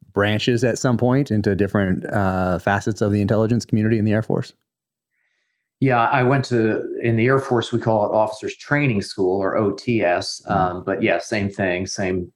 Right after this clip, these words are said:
Speaker 2: notion. And that's how I got commissioned. Um, yeah, and I did know I was going into the Intel career field, uh,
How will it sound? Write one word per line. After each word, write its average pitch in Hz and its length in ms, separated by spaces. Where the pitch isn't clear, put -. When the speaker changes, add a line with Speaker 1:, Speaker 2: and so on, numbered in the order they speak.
Speaker 2:
notion. 92 560
And 92 460
that's 101 240
how 101 120
I 87 80
got 87 240
commissioned. 92 760
Um, 90 420
yeah, 101 140
and 107 80
I 101 100
did 104 340
know 113 300
I 92 100
was 90 160
going 92 300
into 87 720
the 92 300
Intel 92 400
career 92 360
field, 80 540
uh, 82 320